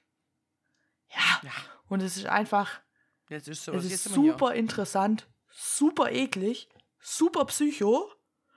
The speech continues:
Speaker 1: Ich weiß auch nicht, die
Speaker 2: Mhm.
Speaker 1: Bücher, die, die, die hätten mich noch mehr packt, als es, es hat eigentlich nicht so viel mit der Serie zu tun, sind wir mal ganz ehrlich. Also klar, die haben die gleichen Berufe, und, aber es unterscheidet sich schon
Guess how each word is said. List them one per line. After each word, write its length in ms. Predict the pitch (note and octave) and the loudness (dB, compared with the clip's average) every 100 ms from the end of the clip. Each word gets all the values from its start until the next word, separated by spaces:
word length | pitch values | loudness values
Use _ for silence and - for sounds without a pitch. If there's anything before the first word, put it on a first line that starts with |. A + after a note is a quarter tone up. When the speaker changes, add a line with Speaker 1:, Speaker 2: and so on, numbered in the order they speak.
| _ _ _ _ _ _ _ _ - | _ _ _ _ _ _ _ _ -14
Speaker 1:
Ich 160 | - F#3+ _ | -14 -16 _
weiß 240 | F#3+ F#3 F#3+ | 0 2 2
auch 120 | A#3+ | 2
nicht, 220 | G#3 F#3 | 2 -4
die 60 | F3+ | -6
Speaker 2:
Mhm. 80 | |
Speaker 1:
Bücher, 400 | A#3+ C#4 C#4 A#3 | 2 2 4 2
die, 340 | A#3 G3 G3 E3+ _ - | 0 -4 -8 -10 _ -18
die, 160 | F3 | -14
die 200 | E3 G#3 | -2 2
hätten 100 | G3+ | 2
mich 100 | G3+ | 2
noch 120 | G3 | 0
mehr 180 | F#3+ G3+ | 2 2
packt, 280 | G#3+ G#3+ G#3+ | 4 2 2
als 180 | F#3 F3+ | 0 -2
es, 140 | F3+ | -4
es 180 | - F3 | -4 -2
hat 160 | F#3 F#3 | 0 0
eigentlich 260 | F3+ F3 | 0 0
nicht 200 | D3+ F3 | -2 -4
so 180 | - E3+ | -4 -6
viel 180 | D#3+ F3 | -4 -4
mit 140 | E3+ E3 | -4 -4
der 100 | E3+ | -4
Serie 360 | F3+ E3 D#3+ D#3+ | -2 -4 -4 -6
zu 100 | E3+ | -8
tun, 220 | E3+ F3 | -4 -4
sind 120 | F3+ | -2
wir 80 | F3+ | -2
mal 160 | E3+ E3 | -2 -2
ganz 180 | E3 E3+ | -4 -4
ehrlich. 440 | F3+ F3 E3 D#3+ _ - - - | -2 -2 -2 -6 _ -20 -20 -8
Also 220 | F#3 E3+ | -4 -2
klar, 260 | E3 G3 G3+ | 2 4 4
die 80 | F3 | 2
haben 80 | |
die 80 | E3+ | -4
gleichen 300 | D#3 E3+ D#3 | -2 -2 -2
Berufe, 720 | D#3+ D#3 G#3+ B3+ A#3+ G#3+ G#3+ G#3 - - _ _ | -4 0 2 2 2 2 0 -4 -16 -20 _ _
und, 400 | F#3 F3+ F3 - - | -2 -2 -2 -8 -4
aber 240 | F#3 E3 | -2 0
es 260 | F3 - - - | -2 -4 -12 -4
unterscheidet 640 | G3+ F#3 D3 F3 E3+ D#3+ - | 0 0 0 0 0 0 -6
sich 180 | D3 | -8
schon 400 | - E3+ D3+ C3+ | -4 -4 -4 -6